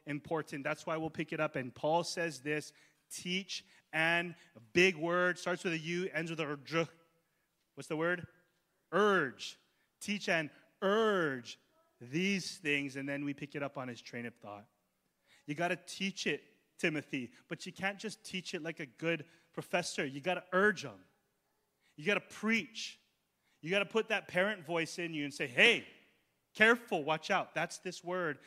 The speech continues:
"teach and urge." Now he goes on, verse three, "These things, if anyone teaches a different doctrine and does not agree with the sound words of the Lord Jesus Christ." Let's pause there.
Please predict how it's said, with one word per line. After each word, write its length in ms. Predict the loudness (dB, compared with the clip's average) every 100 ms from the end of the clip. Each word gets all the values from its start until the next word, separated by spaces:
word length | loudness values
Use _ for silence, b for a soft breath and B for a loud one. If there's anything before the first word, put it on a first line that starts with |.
| B B
"teach 240 | -4 -2
and 140 | -2 -2
urge." 340 | -2 -2 -2
Now 120 | -4 -4
he 80 | -2
goes 280 | 0 0
on, 220 | -2 -4 -4
verse 240 | -8 -8
three, 260 | -6 -6 -6 B B -8
"These 400 | -4 -4 -4 -6
things, 540 | -4 -2 -2 -4 -10 _ b b b b
if 320 | -2 -2 -6 _ _
anyone 600 | -4 -2 -2 -4 -4 -4
teaches 880 | -8 -6 -6 -4 -4 -6 -6 -14 -14 -18 _ _ _ _ _ _ _ _ _ _ B B -4
a 120 | -4 -4 2
different 460 | 2 4 -2 -2
doctrine 580 | 0 2 0 -4 -12 -14 -20 _ _ _ B B B B _ -12
and 180 | -8 0
does 280 | 0 0
not 420 | -2 2 2 2 -2
agree 420 | -8 -6 -2 -2
with 180 | -2 -4
the 60 | -8
sound 400 | -4 -2 -2 -2
words 240 | -2 -2
of 100 | -4
the 80 | -4
Lord 280 | -2 -2 -2
Jesus 400 | -4 -6 -6 -8
Christ." 280 | -6 -6 -10
Let's 140 | -18
pause 480 | -8 -2 -2 -2 -6
there. 300 | -6 -6